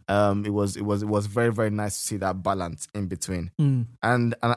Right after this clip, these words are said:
Speaker 1: and I liked the fact that she, she had this conviction about everything she spoke about.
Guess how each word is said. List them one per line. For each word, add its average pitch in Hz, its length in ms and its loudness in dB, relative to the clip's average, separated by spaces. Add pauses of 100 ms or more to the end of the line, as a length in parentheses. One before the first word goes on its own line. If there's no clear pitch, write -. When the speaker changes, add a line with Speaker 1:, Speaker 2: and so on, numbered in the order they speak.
Speaker 1:
and 120 120 2
I 117 60 6
liked 135 400 6
the 110 80 0
fact 123 320 4
that 101 320 2
she, 143 800 -2 (480)
she - 160 -2
had 113 160 2
this 110 140 0
conviction 101 640 -4
about 90 520 -4 (680)
everything 113 280 -4
she 92 140 -8
spoke 117 320 -2
about. 92 360 -4